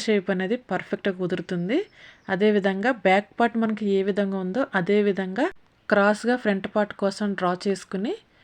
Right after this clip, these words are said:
డ్రా చేసిన తర్వాత షేప్ బెల్ట్‌ని మనం డ్రా చేసి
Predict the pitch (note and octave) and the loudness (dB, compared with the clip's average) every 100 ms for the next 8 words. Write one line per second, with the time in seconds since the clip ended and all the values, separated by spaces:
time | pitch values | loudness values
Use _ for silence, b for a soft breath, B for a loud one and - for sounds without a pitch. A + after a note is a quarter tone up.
0 | b - F#3+ G3+ A3 G#3 G#3 G3 G3 A#3 | b -2 2 4 2 0 0 0 0 -2
1 | A3+ - G3+ G3 G3+ G3 F#3 G3 F#3+ F#3 | -4 0 0 2 0 -2 -2 -2 -2 -2
2 | F#3 F3 F3 F3 F#3 F#3 F#3+ | -4 -2 -2 -2 -4 -4 -2